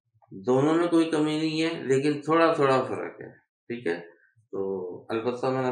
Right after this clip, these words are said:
बताया ना, इस तरह ये पहला जो था इस्तंबुली गुलाब,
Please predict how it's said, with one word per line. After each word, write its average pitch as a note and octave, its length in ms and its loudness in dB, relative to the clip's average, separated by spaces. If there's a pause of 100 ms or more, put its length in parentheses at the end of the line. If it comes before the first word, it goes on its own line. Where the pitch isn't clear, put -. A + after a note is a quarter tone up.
बताया A#2 260 0
ना, D3 80 -4
इस A2 220 -6
तरह B2+ 400 0
ये B2 60 0 (100)
पहला B2 280 2
जो A#2+ 180 -2
था F#2+ 160 -6 (840)
इस्तंबुली A#2+ 720 -2
गुलाब, G2+ 380 -2